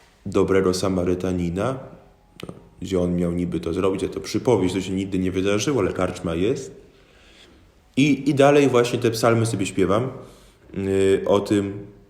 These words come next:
"Tych, których Pan, którzy zbaczają natręte drogi, niech Pan odrzuci. Pokój dla Izraela".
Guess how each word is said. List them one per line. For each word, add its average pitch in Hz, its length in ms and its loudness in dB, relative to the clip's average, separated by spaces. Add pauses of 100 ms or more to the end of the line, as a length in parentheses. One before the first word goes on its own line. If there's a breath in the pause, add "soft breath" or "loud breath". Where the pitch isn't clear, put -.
(1160)
"Tych, 196 400 8 (180)
których 113 420 2
Pan, 131 360 2
którzy 117 280 4
zbaczają 127 680 4
natręte 127 580 0
drogi, 131 360 0
niech 113 220 -4
Pan 131 180 0
odrzuci. 104 680 -6 (280 loud breath)
Pokój 131 400 2
dla 95 160 -2
Izraela". 85 640 -2